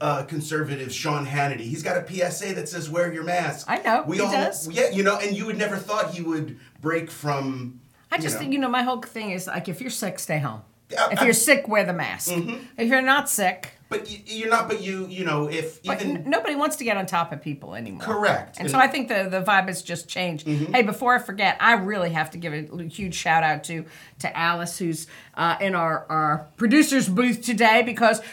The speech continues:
Speaker 2: Charles has taken a little bit of R and R, which he m-, really, really deserves. And, um, I don't wanna,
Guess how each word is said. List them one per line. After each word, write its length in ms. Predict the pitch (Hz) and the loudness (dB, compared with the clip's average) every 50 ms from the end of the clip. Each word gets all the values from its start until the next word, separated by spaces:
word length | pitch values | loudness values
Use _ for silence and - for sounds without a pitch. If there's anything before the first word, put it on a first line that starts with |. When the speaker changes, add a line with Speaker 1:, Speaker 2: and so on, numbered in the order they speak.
| - - | -12 2
Speaker 2:
Charles 340 | - 359 392 381 359 320 240 | 8 10 10 10 10 8 4
has 160 | 226 - - | -2 -2 -2
taken 320 | 247 214 190 - 196 175 | -2 -2 -2 -2 -2 -4
a 40 | 175 | -2
little 220 | 175 185 185 175 | -2 -2 -2 -2
bit 160 | 170 180 165 165 | -2 -2 0 0
of 260 | 165 160 156 151 - - | 0 0 -2 -4 -8 -6
R 240 | - 185 185 185 180 | -2 0 2 4 4
and 100 | 175 180 180 | 4 4 4
R, 160 | 180 190 190 | 4 4 4
which 220 | 175 180 170 - | 2 0 -4 -4
he 360 | - 190 175 175 165 - - _ - | -4 -4 -4 -4 -6 -8 -12 _ -14
m-, 300 | 180 156 160 180 180 - - - | -12 -8 -8 -8 -8 -10 -12 -10
really, 440 | 170 180 202 233 254 240 214 196 | -6 -2 0 4 4 4 4 4
really 280 | 185 185 175 165 170 165 | 2 2 0 0 0 -2
deserves. 560 | 165 165 156 - 170 165 165 165 165 175 175 | -4 -6 -6 -4 -4 -2 -2 -4 -4 -6 -6
And, 180 | 160 151 160 156 | -4 -4 -4 -2
um, 220 | 104 143 156 147 - | -2 -2 -2 -2 -2
I 120 | - 165 | -2 0
don't 180 | 180 185 180 - | 0 0 0 -2
wanna, 280 | 170 165 160 156 156 | -4 -4 -4 -4 -6